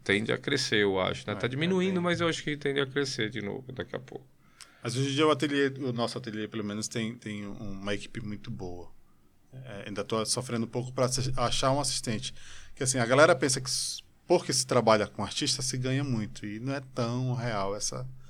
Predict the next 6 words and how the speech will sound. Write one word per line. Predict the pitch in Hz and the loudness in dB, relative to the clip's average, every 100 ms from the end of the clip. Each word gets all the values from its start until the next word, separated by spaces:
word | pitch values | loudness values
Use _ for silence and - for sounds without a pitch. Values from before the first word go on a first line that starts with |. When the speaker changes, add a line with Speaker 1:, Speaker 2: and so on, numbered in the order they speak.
| - - - - | -16 -16 -16 -8
Speaker 2:
essa | - 123 | -2 -2
<laughs> | |
questão | 127 - - 151 135 | 2 4 12 12 12
ainda. | 131 127 120 104 104 - | 8 8 6 2 -2 0
Ainda | 113 107 123 147 151 135 117 | 6 8 10 10 8 6 4
não. | 101 95 98 | 0 -2 -6